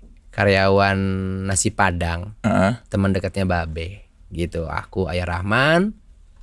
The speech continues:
Speaker 1: terus ada Babe, kayak
Speaker 2: Ah,
Speaker 1: gitu.
Speaker 2: nama karakternya siapa?
Speaker 1: Jadi Diki.
Speaker 2: Oh,
Speaker 1: Diki
Speaker 2: jadi
Speaker 1: jadi
Speaker 2: Diki juga?
Speaker 1: Iya, jadi Diki kalau nggak salah.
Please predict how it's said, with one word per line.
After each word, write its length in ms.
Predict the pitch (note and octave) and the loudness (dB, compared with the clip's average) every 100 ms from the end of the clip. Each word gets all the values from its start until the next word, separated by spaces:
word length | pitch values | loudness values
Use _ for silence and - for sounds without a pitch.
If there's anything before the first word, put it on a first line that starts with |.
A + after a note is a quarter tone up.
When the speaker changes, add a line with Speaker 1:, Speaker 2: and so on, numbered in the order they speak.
| - | -14
Speaker 1:
terus 340 | - G2 G2 - | -4 0 0 -2
ada 260 | - F2+ | -4 -4
Babe, 540 | F2 F2+ E2+ E2+ E2 - - | 0 0 -2 -4 -6 -12 -20
kayak 140 | - G2+ | -6 -6
Speaker 2:
Ah, 80 | F2 | -4
Speaker 1:
gitu. 160 | - | -2
Speaker 2:
nama 320 | G#2+ A2 A2+ | 4 6 6
karakternya 500 | A2 A2+ G#2+ B2 B2+ B2+ | 6 4 4 2 0 0
siapa? 280 | A2 F2 - - _ - - | -2 -4 -14 -18 _ -16 -10
Speaker 1:
Jadi 380 | - G#2+ G2 G#2 | 0 2 2 2
Diki. 360 | A2+ E3 - B3+ - - - - | 0 0 2 0 0 -14 -20 -6
Speaker 2:
Oh, 140 | - - | 2 2
Speaker 1:
Diki 160 | B2+ | 4
Speaker 2:
jadi 60 | - | 4
Speaker 1:
jadi 80 | - | 6
Speaker 2:
Diki 180 | B2+ C#3 | 4 4
juga? 220 | C3+ C#3 | 4 6
Speaker 1:
Iya, 240 | A2+ A2+ F2 - | 6 4 2 -4
jadi 200 | - F#2 | -10 -8
Diki 240 | F2+ - G2+ | -8 -10 -12
kalau 140 | F2 | -12
nggak 120 | F2+ | -12
salah. 220 | - - | -14 -18